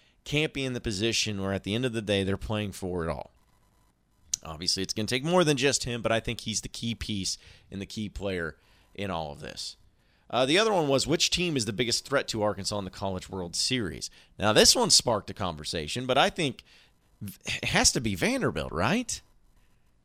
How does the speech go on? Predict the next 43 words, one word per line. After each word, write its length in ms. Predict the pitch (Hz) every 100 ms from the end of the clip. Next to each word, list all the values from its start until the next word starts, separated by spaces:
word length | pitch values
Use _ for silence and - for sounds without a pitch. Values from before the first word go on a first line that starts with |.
| _ _ -
I 40 |
mean, 140 | 147
somebody 380 | 139 233 262 180
told 200 | - 160
me 120 | 151
that 160 | 127 120
Mississippi 400 | 147 - 151 123
State, 240 | - 160
with 100 | 156
the 60 | -
way 180 | 107 110
they're 120 | 104
playing, 340 | - 180 160
I 20 | 139
was 100 | 139
like, 120 | 143
"Oh, 100 | 180
yeah, 200 | 220 202
okay." 680 | 165 - 202 185 90 110 - _ _ _ _ _ _ _ _ _ _ -
But 100 | 135
Mississippi 320 | 143 - 165
State 300 | - 185 135
was 100 | 120
swept 460 | - 160 190 -
by 160 | 101 90
Arkansas, 580 | 87 78 82 73 - 98
and 100 | 123
I 60 |
know 220 | 131 123 127
that's 200 | 151 -
different. 420 | 131 113 117 117
I 100 | 117
know 280 | 113 120 120
it's 280 | 98 98
not 200 | 113 117
the 80 | -
same, 380 | - 151 127 120
and 100 | 110
I 60 | 95
know 300 | 95 101 120
things 280 | 143 151
can 200 | - 175
change. 500 | 165 143 117 101 101